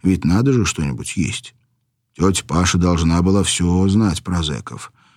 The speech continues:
Валерка спрятался за кустом, надеясь подсмотреть, как тетя Паша из окна медпункта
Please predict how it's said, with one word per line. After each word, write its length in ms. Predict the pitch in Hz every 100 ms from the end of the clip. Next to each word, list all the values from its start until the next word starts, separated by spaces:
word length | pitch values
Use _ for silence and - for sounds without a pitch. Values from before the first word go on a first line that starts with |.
| _ _ -
Валерка 600 | 80 110 127 110 113 98
спрятался 720 | - 98 110 95 90 80 82
за 120 | 80
кустом, 680 | 82 78 - - 117 113 82 -
надеясь 500 | - 92 85 95 87
подсмотреть, 840 | - 90 - - 85 82 117 123 95
как 260 | - 85 -
тетя 340 | 98 87 78
Паша 440 | - 104 107 -
из 160 | 76 71
окна 380 | 67 - 82 90
медпункта 760 | 73 - - 101 95 - 82